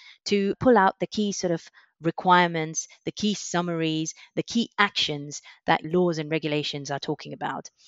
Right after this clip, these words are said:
That's a huge sort of effort cut down in terms of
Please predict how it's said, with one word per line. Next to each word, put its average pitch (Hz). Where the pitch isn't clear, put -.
That's 254
a 180
huge 240
sort 185
of 165
effort 156
cut -
down 143
in 165
terms 160
of 151